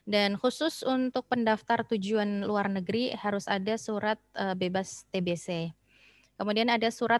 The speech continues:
rekomendasi dari pimpinan, tokoh, atau pakar di bidangnya. Biasanya kita meminta rekomendasi dari dosen kita sebelumnya, misalnya dosen pembimbing T A kita.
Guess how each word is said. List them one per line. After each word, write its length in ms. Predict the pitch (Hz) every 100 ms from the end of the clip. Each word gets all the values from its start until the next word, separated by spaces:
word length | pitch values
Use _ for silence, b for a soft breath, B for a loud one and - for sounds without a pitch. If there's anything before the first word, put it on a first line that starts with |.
| -
rekomendasi 960 | 220 214 214 190 202 - 240 208 175
dari 240 | 196 196 190
pimpinan, 560 | 196 196 214 240 262
tokoh, 240 | 240 - 247
atau 240 | 226 214
pakar 320 | 208 202 226
di 160 | 214 196
bidangnya. 720 | 196 190 196 202 202 185 170
Biasanya 800 | 190 202 196 208 214 254 277 285
kita 480 | 269 233 - 269 269
meminta 400 | 247 233 226 226
rekomendasi 720 | 220 214 214 202 202 - 262
dari 560 | 208 190 196 226 262 233
dosen 480 | 196 - 214 208
kita 320 | 202 - 202 202
sebelumnya, 640 | 196 202 208 220 214 180
misalnya 400 | 180 180 202 226
dosen 320 | 208 196 202
pembimbing 640 | 202 196 196 190 196 196 190
T 80 |
A 160 | - 190
kita. 480 | 202 - 202 180